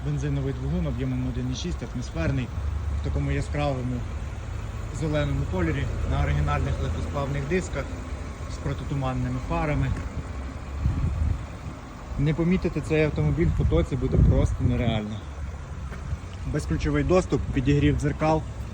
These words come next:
шкіряний салон, механічні регулювання передніх сидінь, шкіряний мультируль, е,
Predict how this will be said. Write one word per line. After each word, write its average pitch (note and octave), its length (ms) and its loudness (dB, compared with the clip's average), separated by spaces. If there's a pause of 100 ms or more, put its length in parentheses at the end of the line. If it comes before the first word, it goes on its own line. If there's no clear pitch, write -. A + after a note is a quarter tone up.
(520)
шкіряний D#3 460 4
салон, E3 440 2 (280)
механічні D3 500 2
регулювання C#3 640 2
передніх C3+ 380 0
сидінь, D#3+ 380 0 (520)
шкіряний D3 400 2
мультируль, D3 500 2
е, - 520 -6